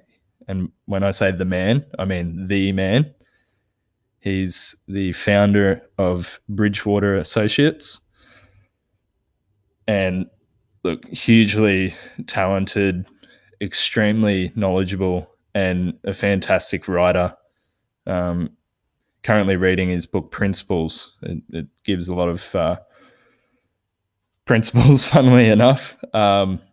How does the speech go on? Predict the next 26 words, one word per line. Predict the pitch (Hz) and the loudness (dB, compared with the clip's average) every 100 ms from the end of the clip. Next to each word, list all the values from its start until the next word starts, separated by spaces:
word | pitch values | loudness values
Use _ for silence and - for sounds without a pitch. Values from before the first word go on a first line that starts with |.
| _ | _
to | 107 | -6
help | 101 101 92 | -2 -2 -4
you | |
through | 87 101 90 87 - | -8 -6 -4 -6 -6
life | 95 90 90 | -2 -2 -2
and | 90 85 | -8 -6
business | 90 92 90 - | -8 -6 -8 -6
and | 87 85 | -8 -8
decision | 87 95 92 | -8 -8 -6
making, | 90 87 - 90 | -6 -6 -8 -10
which | 90 98 | -10 -10
is | |
pretty | 92 104 104 | -10 -8 -6
good. | 101 - _ - _ _ _ - | -6 -8 _ -20 _ _ _ 2
But | 139 98 - - _ _ _ _ _ _ _ _ _ _ _ _ _ _ _ _ _ - | 4 2 -2 -10 _ _ _ _ _ _ _ _ _ _ _ _ _ _ _ _ _ -8
the | 101 | -2
video | 101 120 127 127 | 2 4 6 6
that | 117 | 4
you | 107 | 2
need | 104 98 | 0 -2
to | - | -4
look | 98 95 | -6 -8
for, | - 92 120 - _ | -6 -6 -6 -8 _
go | 107 | 0
on | 123 120 | 0 0
YouTube, | 98 95 101 101 107 | -2 -4 -2 -2 -4